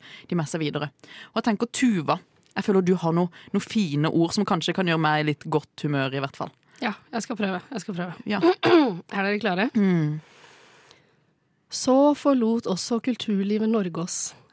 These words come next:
Speaker 2: etter hundre og nittifire år sammen. I atten tjuesju ble hun født. Norges første teaterscene åpnet. Etter lang ventetid var du endelig kommet til verden. Det var så fantastisk.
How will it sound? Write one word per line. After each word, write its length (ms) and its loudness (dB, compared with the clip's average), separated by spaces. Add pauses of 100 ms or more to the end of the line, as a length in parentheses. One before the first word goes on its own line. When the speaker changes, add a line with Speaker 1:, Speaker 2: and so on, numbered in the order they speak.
Speaker 2:
etter 340 -2
hundre 360 6
og 80 2
nittifire 500 0
år 220 -2
sammen. 380 -2 (760)
I 160 2
atten 340 2
tjuesju 420 2
ble 200 2
hun 100 2
født. 440 -6 (220)
Norges 500 2
første 360 0
teaterscene 760 0
åpnet. 580 -4 (840)
Etter 220 0
lang 320 8 (100)
ventetid 580 6
var 160 4
du 140 2
endelig 380 6
kommet 280 4
til 120 -2
verden. 340 2 (440)
Det 140 2
var 200 2
så 200 0
fantastisk. 800 -4